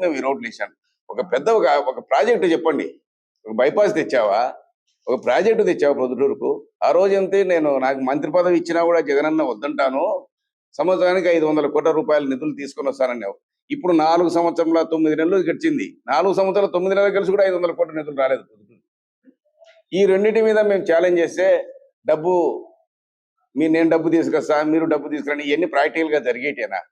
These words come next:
ఏం ప్రసాద్ రెడ్డి గారు, ఇవన్నీ సాధ్యమవుతుందా? సాధ్యమయ్యే మాటలు మాట్లాడతాం. ఎక్కడే కానీ, ఎక్కడన్నా చర్చ పెట్టుకున్నప్పుడు, టీవీ చర్చ కానీ, లేదా ప-,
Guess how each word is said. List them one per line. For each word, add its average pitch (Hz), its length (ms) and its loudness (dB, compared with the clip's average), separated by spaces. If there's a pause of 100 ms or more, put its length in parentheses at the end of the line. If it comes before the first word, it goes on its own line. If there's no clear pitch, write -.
(380)
ఏం 156 180 -2
ప్రసాద్ 156 300 2
రెడ్డి 156 180 0
గారు, 151 200 2 (520)
ఇవన్నీ 170 280 2
సాధ్యమవుతుందా? 180 600 2 (120)
సాధ్యమయ్యే 175 440 2
మాటలు 143 240 -2
మాట్లాడతాం. 120 440 -6
ఎక్కడే 180 340 -2
కానీ, 196 300 0
ఎక్కడన్నా 175 280 -2 (120)
చర్చ 175 260 -4
పెట్టుకున్నప్పుడు, 175 500 -4 (640)
టీవీ 196 240 2 (100)
చర్చ 170 160 -2 (140)
కానీ, 147 180 0 (140)
లేదా 160 180 2 (160)
ప-, 127 160 2